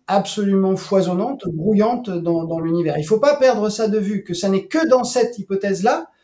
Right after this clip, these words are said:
que l'on pourra, euh, trouver à, euh, à l'échelle, je sais pas moi, de, d'une vie humaine, euh, euh, de la vie dans l'univers. Mais c'est pas impossible.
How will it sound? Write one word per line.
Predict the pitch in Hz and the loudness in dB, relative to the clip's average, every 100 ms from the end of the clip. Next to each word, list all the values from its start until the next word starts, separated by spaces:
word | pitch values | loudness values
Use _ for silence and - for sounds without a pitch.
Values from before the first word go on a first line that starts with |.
| _ _ _ - | _ _ _ 0
que | |
l'on | 214 196 | 2 2
pourra, | 196 233 214 285 311 196 | 0 0 4 4 4 4
euh, | 285 185 175 | 4 4 0
trouver | - 196 196 269 262 | -6 -4 0 4 4
à, | 196 202 | 4 4
euh, | 180 165 160 | 4 2 0
à | 151 | 0
l'échelle, | 165 165 214 220 160 | 0 0 0 2 0
je | 147 | -4
sais | 175 196 | -4 -2
pas | 254 | -2
moi, | 202 202 | -2 -4
de, | 175 151 | -4 -6
d'une | 151 160 | -6 -4
vie | 165 175 | -2 0
humaine, | 180 180 220 208 | 2 2 2 2
euh, | 165 156 151 147 143 139 139 _ _ _ _ | 0 -2 -2 -4 -4 -6 -10 _ _ _ _
euh, | 156 156 | -6 -4
de | 147 151 | -2 -2
la | 147 | -2
vie | 160 | -2
dans | 170 | -2
l'univers. | 156 160 185 160 156 - _ _ _ _ _ _ - | 0 0 -2 -4 -8 -16 _ _ _ _ _ _ 0
Mais | |
c'est | 285 302 | 2 4
pas | 240 | 4
impossible. | 285 254 247 | 2 -4 -8